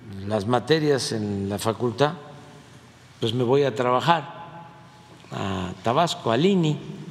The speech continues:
como pasante. Entonces, cuando regreso, ya,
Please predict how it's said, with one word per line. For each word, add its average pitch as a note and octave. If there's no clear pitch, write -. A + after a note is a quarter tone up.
como A#2
pasante. D3+
Entonces, -
cuando D3+
regreso, E3+
ya, C3